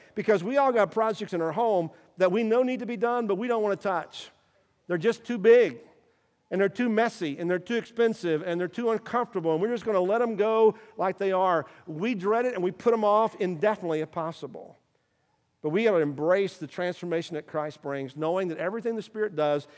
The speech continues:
he does to improve and add value to our lives, and we ought to feel free to ask him to move in our life. The why is pr-, is for yearning,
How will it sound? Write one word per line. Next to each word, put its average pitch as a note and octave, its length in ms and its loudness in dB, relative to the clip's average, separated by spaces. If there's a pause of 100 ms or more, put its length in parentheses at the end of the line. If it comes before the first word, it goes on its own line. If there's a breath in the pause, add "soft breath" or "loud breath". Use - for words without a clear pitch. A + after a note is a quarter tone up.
(140 loud breath)
he D#3+ 80 -2
does F3 320 0
to E3 140 -6
improve G3 400 -2
and F#3+ 80 -10
add E3 180 -4
value F3+ 480 -4 (280 soft breath)
to F3 140 -4
our E3 140 4
lives, D#3+ 360 2
and E3+ 160 0
we G#3 140 0
ought G3 220 -2
to G#3 60 -4
feel E3 180 -2
free G#3+ 320 -6
to F#3+ 240 -8
ask F#3 420 -6
him C#3+ 320 -6 (260 soft breath)
to E3 120 -6
move E3 180 0
in D3+ 80 -4
our C#3+ 100 0
life. C#3 400 -2 (380 soft breath)
The G3 80 2
why A#3 400 8
is G#3 280 2
pr-, - 280 -8
is F3+ 160 0
for F3+ 300 2
yearning, F3+ 640 -2